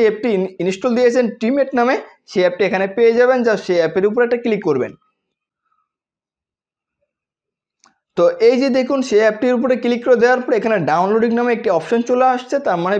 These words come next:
ভিডিওটা download হচ্ছে। এই যে দেখুন দুই second, চার second দেখাচ্ছে। তো just কয়েক সেকেন্ডের ভিতর-, ভিতরেই কিন্তু ভিডিওটা download হয়ে যাবে। তো ভিডিওটা download হোক, then আমি gallery থেকে দেখাবো ভিডিওতে কোনো watermark show করতেছে কিনা live proof সহকারে।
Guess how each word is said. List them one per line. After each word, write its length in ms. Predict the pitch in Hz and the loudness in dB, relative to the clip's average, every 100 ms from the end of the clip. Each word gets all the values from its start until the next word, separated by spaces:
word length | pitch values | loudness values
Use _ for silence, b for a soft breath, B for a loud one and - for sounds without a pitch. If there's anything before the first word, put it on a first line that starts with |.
| 165 | 0
ভিডিওটা 300 | 165 196 185 135 | 0 0 0 -2
download 320 | 135 135 131 | -2 -2 0
হচ্ছে। 220 | 202 196 127 131 | -2 -2 -4 -2
এই 60 | |
যে 60 | 156 165 | -2 -2
দেখুন 160 | 190 156 | -2 -2
দুই 100 | 160 151 | -2 -2
second, 340 | 156 147 156 156 b b _ - | -2 -2 -2 -4 b b _ -6
চার 140 | 143 - | -6 -4
second 200 | 180 196 151 | -4 -2 -2
দেখাচ্ছে। 340 | 131 127 - 156 _ _ _ _ _ | -4 -8 -12 -14 _ _ _ _ _
তো 40 | 175 170 | -2 0
just 160 | - 214 | -2 -2
কয়েক 160 | 202 208 214 | -2 -2 -2
সেকেন্ডের 320 | 226 240 240 180 | -2 0 0 0
ভিতর-, 240 | 180 226 165 | -2 -4 -2
ভিতরেই 280 | 175 220 240 | 0 2 2
কিন্তু 140 | 240 240 180 | 0 0 0
ভিডিওটা 280 | 190 196 180 | 0 0 0
download 260 | 131 139 143 | -2 -2 0
হয়ে 120 | 208 190 | 2 2
যাবে। 140 | 139 135 | 0 -2
তো 40 | 143 147 | -2 -2
ভিডিওটা 280 | 175 196 185 | 0 0 0
download 300 | 160 170 185 202 | 0 0 0 0
হোক, 120 | 240 - 143 | 0 0 -2
then 140 | 170 170 175 | 0 0 -2
আমি 140 | 262 403 b b _ | -4 -6 b b _
gallery 360 | 147 143 165 196 208 | -6 -2 2 2 0
থেকে 160 | 214 185 156 | -2 0 -2
দেখাবো 280 | 156 196 240 214 | -2 -2 0 0
ভিডিওতে 260 | 175 190 196 | 0 0 -2
কোনো 100 | 185 147 | 0 0
watermark 600 | 151 196 196 180 208 233 - _ - | 0 0 -2 0 -2 -4 -14 _ -6
show 100 | 147 - | -6 0
করতেছে 340 | 202 202 190 139 | 0 0 -2 -4
কিনা 160 | 139 120 139 | -4 -2 0
live 140 | 170 175 | 0 0
proof 160 | 180 170 | -2 -2
সহকারে। 320 | 156 120 117 | -4 -4 -6